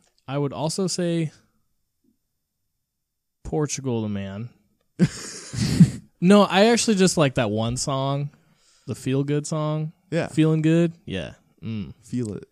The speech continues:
Speaker 2: Yeah, I
Speaker 1: Fe-,
Speaker 2: forget what it's called.
Speaker 1: Feeling Good, Feel It Good? I don't know.
Speaker 2: Who knows? I forget. I
Speaker 1: That
Speaker 2: just, like,
Speaker 1: one,
Speaker 2: listen.
Speaker 1: the
Speaker 2: I
Speaker 1: one
Speaker 2: don't
Speaker 1: popular
Speaker 2: know
Speaker 1: song
Speaker 2: track
Speaker 1: on their
Speaker 2: names. I just,
Speaker 1: album.
Speaker 2: like, put it on and just, like, listen. Like, I don't know.
Speaker 1: True. Um, I don't know.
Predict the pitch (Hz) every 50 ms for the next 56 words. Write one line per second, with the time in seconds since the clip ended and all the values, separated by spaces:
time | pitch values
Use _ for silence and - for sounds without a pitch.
0 | _ _ _ 120 113 - - - 95 110 120 147 127 143 120 123 127 117 110 131
1 | 139 143 101 - 160 160 165 165 165 160 156 151 156 151 - - - - 156 151
2 | 160 165 165 165 160 165 170 175 175 175 - - - 123 117 113 110 104 104 101
3 | 101 104 123 120 160 151 123 104 95 90 98 110 113 123 131 - 123 104 104 101
4 | 95 92 - - 117 139 156 190 143 127 123 120 - 131 131 139 151 156 170 165
5 | 160 156 156 156 151 151 151 139 139 143 127 131 139 147 151 - - - 127 117
6 | - 127 117 117 101 101 101 104 98 95 92 92 - 95 113 117 123 - - 131
7 | 123 - - - - _ _ _ _ _ - - 147 143 143 123 117 117 120 123
8 | 127 120 113 107 110 - - 107 104 - 104 107 107 - - - 76 82 104 110
9 | 131 110 107 104 113 110 113 113 107 92 85 - - - _ - - - 104 80
10 | 69 - - _ _ _ _ _ _ _ _ _ _ _ _ - 135 135 135 135
11 | 131 131 131 127 127 127 123 123 123 120 117 117 - _ _ _ _ _ _ _
12 | _ _ _ _ _ _ _ _ _ _ _ _ _ _ _ _ _ _ _ _
13 | _ _ _ _ _ _ _ _ _ _ _ _ _ _ _ _ 127 147 170 165
14 | 127 92 117 123 104